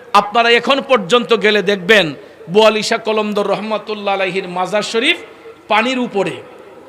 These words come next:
কোথায়? চতুর্দিকে পানি থই থই করছে, চতুর্দিকে পানি থই থই করছে, কিন্তু আল্লাহর ওলি বুয়ালি শাহ কলমদর রহমাতুল্লাহ আলাইহির মাজার শরীফ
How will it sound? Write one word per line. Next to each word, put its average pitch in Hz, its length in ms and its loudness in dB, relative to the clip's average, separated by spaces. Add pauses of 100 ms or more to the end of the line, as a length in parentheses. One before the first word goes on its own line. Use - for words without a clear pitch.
(180)
কোথায়? 220 440 4 (1040)
চতুর্দিকে 277 680 6
পানি 262 460 2
থই 247 180 2
থই 269 160 0
করছে, 190 460 -2 (380)
চতুর্দিকে 285 600 2
পানি 269 420 -2
থই 254 160 0
থই 262 180 -6
করছে, 233 500 0 (260)
কিন্তু 214 440 0 (460)
আল্লাহর 214 440 0
ওলি 254 340 2 (340)
বুয়ালি 240 280 2
শাহ 233 240 -4
কলমদর 208 420 -4
রহমাতুল্লাহ 220 600 -4
আলাইহির 190 220 -6 (240)
মাজার 202 360 0
শরীফ 220 360 0